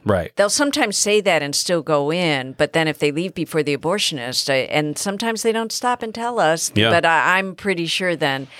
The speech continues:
Speaker 2: they, they've got, God is definitely convicting something
Speaker 1: Yeah.
Speaker 2: in their heart.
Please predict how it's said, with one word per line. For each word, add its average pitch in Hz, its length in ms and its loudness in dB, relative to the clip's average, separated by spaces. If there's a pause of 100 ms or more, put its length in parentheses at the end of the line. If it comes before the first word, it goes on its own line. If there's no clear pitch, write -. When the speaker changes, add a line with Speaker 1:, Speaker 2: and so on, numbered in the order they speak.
(340)
Speaker 2:
they, 190 340 4
they've 175 380 -4
got, 185 380 0
God 202 640 2
is 165 260 -2
definitely 160 440 -2
convicting 160 580 -4
something - 500 -6
Speaker 1:
Yeah. 98 160 2
Speaker 2:
in 151 80 0
their 139 160 0
heart. - 400 -4